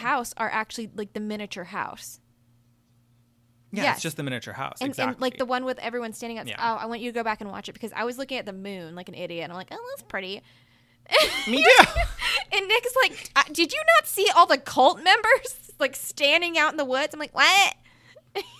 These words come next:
Speaker 1: like, rewinds it. I'm
Speaker 2: Mm,
Speaker 1: like,
Speaker 2: yeah, I didn't
Speaker 1: "Oh,
Speaker 2: notice
Speaker 1: I'm
Speaker 2: that.
Speaker 1: unsettled." <laughs> And then we, then shit starts hitting the fan.
Speaker 2: <laughs> And then they all why are
Speaker 1: Because
Speaker 2: they
Speaker 1: it's a,
Speaker 2: naked?
Speaker 1: it's a cult.
Speaker 2: Why do they have to be <laughs> naked?
Speaker 1: It's like cult
Speaker 2: Like,
Speaker 1: one oh one, Chris. Take
Speaker 2: yeah.
Speaker 1: your clothes off. Ask questions second.
Speaker 2: Get naked.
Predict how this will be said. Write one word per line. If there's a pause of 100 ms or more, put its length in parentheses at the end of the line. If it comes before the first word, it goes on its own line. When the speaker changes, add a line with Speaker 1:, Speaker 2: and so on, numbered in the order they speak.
(140)
Speaker 1:
like,
rewinds
it.
I'm
Speaker 2:
Mm,
Speaker 1:
like,
Speaker 2:
yeah,
I
didn't
Speaker 1:
"Oh,
Speaker 2:
notice
Speaker 1:
I'm
Speaker 2:
that.
Speaker 1:
unsettled."
<laughs>
And
then
we,
then
shit
starts
hitting
the
fan. (840)
Speaker 2:
<laughs>
And
then
they
all (500)
why
are
Speaker 1:
Because
Speaker 2:
they
Speaker 1:
it's
a,
Speaker 2:
naked?
Speaker 1:
it's
a
cult.
Speaker 2:
Why
do
they
have
to
be
<laughs>
naked? (380)
Speaker 1:
It's
like (640)
cult
Speaker 2:
Like,
Speaker 1:
one
oh
one,
Chris.
Take
Speaker 2:
yeah.
Speaker 1:
your
clothes
off.
Ask
questions
second.
Speaker 2:
Get
naked.